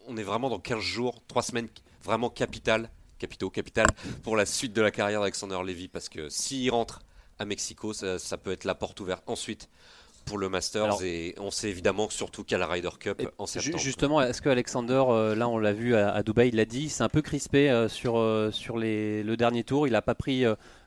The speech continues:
Speaker 2: comme il dit, il dit souvent, euh, du plaisir et c'était un peu son erreur. Alexander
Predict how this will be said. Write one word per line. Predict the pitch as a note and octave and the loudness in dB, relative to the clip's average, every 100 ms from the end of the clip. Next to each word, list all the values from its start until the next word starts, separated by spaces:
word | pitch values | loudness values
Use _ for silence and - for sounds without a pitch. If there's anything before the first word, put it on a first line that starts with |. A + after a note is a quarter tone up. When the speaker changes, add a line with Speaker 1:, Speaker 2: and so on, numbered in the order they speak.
| - | -10
Speaker 2:
comme | G#2+ | -6
il | G2 | -6
dit, | G#2+ A2+ | -6 -8
il | |
dit | G#2+ G#2+ | -8 -8
souvent, | - A#2 B2 A2 | -2 2 4 4
euh, | |
du | G2+ A#2 | 0 0
plaisir | B2+ A#2+ C3 D3 | 2 2 4 4
et | G#2+ | 2
c'était | - - | -2 -2
un | A#2+ | 0
peu | E3 | 2
son | D#3+ E3+ | 2 6
erreur. | D3 C#3 D#3+ - - - - - | 8 10 8 4 -18 -20 -12 -2
Alexander | A#2+ B2 C3+ B2 C3 | 0 0 0 4 4